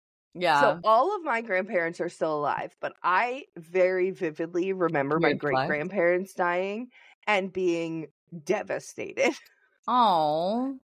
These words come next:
Speaker 2: And I was just, like, a small <laughs> child.
Speaker 1: Aw.
Speaker 2: But, like,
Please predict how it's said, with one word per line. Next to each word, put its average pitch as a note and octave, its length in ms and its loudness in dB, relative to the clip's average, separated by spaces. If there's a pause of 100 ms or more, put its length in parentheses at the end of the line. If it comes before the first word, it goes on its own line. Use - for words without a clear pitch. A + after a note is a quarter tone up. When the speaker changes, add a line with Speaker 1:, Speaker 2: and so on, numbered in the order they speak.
(340)
Speaker 2:
And A3+ 140 2
I G#3+ 160 4
was D4 180 -6
just, B3+ 240 -10
like, G3 300 2
a F#3 220 4 (100)
small F#3+ 380 -2
<laughs> - 20 -4
child. F3 460 2 (540)
Speaker 1:
Aw. D#4 1300 2
Speaker 2:
But, G#3 240 4
like, F#3 340 2